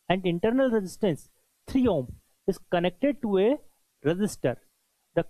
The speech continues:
current in the circuit is zero point five ampere। The terminal voltage of battery when the circuit is closed।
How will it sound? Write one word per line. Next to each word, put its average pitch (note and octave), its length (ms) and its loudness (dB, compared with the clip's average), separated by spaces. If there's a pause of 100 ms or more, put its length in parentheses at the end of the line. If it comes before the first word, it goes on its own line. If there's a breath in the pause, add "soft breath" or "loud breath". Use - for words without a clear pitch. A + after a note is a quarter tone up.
current A#3 340 2
in A#3 160 0
the A#3 120 2
circuit F#3+ 440 -2
is C#3+ 220 -2 (360)
zero D3+ 340 -2
point F#3+ 300 -2
five F3 320 2 (480)
ampere। C#3 380 -4 (520)
The F3 80 2 (140)
terminal G#3+ 440 2
voltage G#3 400 0 (320)
of E3 180 -2
battery E3+ 400 0 (400)
when F3+ 180 0
the G3 120 0
circuit G3 440 -2
is G#3+ 220 -2 (300)
closed। C3 300 -2